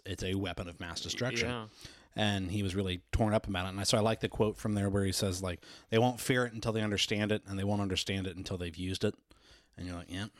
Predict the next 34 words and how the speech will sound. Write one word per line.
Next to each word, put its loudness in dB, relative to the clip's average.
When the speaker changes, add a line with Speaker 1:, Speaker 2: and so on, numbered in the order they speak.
Speaker 1:
Like, -8
<laughs> -6
you 0
know, -4
it's -6
that, 2
Speaker 2:
Yeah. -14
Speaker 1:
and 6
it's, 2
like, 4
this 0
weird 4
thing 2
of, 0
like, 2
the, -2
like, 0
no, 2
no 2
choices -4
here. -4
I -2
just, -2
I -2
have 0
to -2
make -4
this -4
thing -4
that -4
I -2
don't 2
wanna 4
make. 2